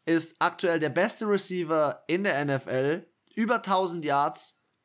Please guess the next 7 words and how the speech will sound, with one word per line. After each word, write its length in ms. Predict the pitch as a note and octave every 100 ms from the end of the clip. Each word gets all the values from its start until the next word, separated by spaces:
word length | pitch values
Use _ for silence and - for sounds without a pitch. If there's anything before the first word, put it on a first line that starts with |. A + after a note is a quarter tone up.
| _
zehn 280 | - G3+ A3
Touchdowns, 880 | F#3+ D#3+ - D3 C#3+ D3 D#3 - - _ _
Platz 380 | C3+ E3 F#3+ -
eins 340 | D3+ D#3 D#3+
in 80 | E3
der 120 | D#3+
Liga. 580 | D#3 B2+ A2+ A#2 C3 -